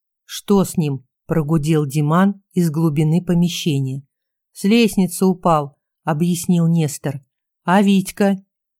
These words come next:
«Лежит, где положен». Как хорошо было на улице.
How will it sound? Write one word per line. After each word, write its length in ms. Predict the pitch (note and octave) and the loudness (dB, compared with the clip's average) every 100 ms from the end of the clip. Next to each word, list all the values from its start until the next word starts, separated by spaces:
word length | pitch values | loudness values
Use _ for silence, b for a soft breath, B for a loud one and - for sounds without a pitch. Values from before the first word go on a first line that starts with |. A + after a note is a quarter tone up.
| _ - | _ -6
«Лежит, 440 | D#3 D3+ F#3+ A3+ | -4 0 0 0
где 260 | F#3+ G3 G3 | 0 0 2
положен». 720 | G#3+ G3 E3 E3+ D3+ C#3 B2+ _ _ _ _ _ _ _ - | 4 4 2 0 -2 -6 -8 _ _ _ _ _ _ _ 0
Как 280 | A3 A3+ | 2 2
хорошо 600 | - A3+ G3+ G3 - G3+ | 0 2 2 2 0 0
было 320 | F#3 G3 F#3+ F#3+ | 0 0 2 4
на 220 | F#3 F3+ | 4 4
улице. 600 | F3+ F3 E3 - - | 2 0 -4 -8 -12